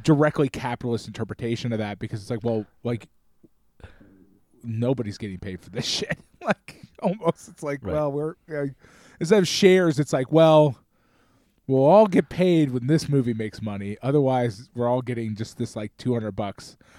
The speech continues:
Speaker 1: I mean, Iman is nothing to sneeze at in, like, the nineteen sixties. Like, it's just, like, it's a pretty
Speaker 2: Right.
Speaker 1: de-, it's not, like, it's not nothing, for sure. I don't know what it would be in modern money, but, like, the inflation on the Japanese yen is,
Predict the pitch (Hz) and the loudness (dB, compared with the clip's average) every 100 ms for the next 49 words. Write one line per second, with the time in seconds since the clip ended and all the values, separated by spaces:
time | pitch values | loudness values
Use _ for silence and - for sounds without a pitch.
0 | - 226 220 180 _ _ _ _ _ _ | -6 0 0 0 _ _ _ _ _ _
1 | _ _ - 320 269 247 202 139 160 127 | _ _ -14 -4 0 4 4 2 -2 -4
2 | 104 - 127 123 101 95 92 95 101 95 | -10 -8 -6 -4 -8 -12 -14 -12 -10 -10
3 | 92 98 87 104 92 - 82 90 98 101 | -10 -12 -12 -12 -14 -16 -18 -18 -14 -12
4 | 110 101 - - 107 - 107 107 113 - | -12 -12 -16 -16 -14 -12 -14 -12 -10 -8
5 | 120 - - 139 110 123 127 - 233 208 | -10 -10 -6 -6 -6 -10 -10 -4 -2 -2
6 | 143 113 - _ - - 190 104 101 147 | -4 -6 -14 _ -16 -8 -8 -6 -6 -4
7 | 104 110 - _ _ _ _ _ _ _ | -4 -8 -10 _ _ _ _ _ _ _
8 | - 117 - 123 113 160 180 143 131 131 | -10 -8 -2 -2 0 0 2 0 0 -4
9 | 110 107 120 101 101 110 101 95 104 110 | -8 -10 -10 -10 -8 -6 -6 -4 -2 -2
10 | 90 87 92 95 87 - - _ _ _ | -4 -8 -10 -10 -12 -14 -20 _ _ _
11 | _ - 117 113 180 175 147 113 107 113 | _ -6 -6 2 2 2 0 -4 -4 -2
12 | 113 107 101 113 95 | -2 -4 -6 -8 -10